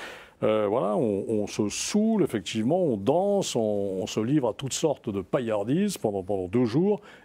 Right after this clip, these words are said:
et ensuite, eh bien, alors, on, on suit avec une extrême dévotion, donc, euh,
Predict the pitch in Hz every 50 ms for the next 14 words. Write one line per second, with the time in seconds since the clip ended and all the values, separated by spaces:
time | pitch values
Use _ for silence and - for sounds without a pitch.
0 | - - 220 202 165 135 117 - - - 170 202 202 - 127 98 95 104 117 131
1 | 127 104 104 120 151 160 131 104 95 - - - - - _ - 110 113 104 -
2 | - - 151 151 147 123 104 107 104 - 113 101 98 92 - - - - - 175
3 | 180 160 131 120 113 104 104 101 - - 127 135 160 160 135 120 113 110 - -
4 | 107 98 95 90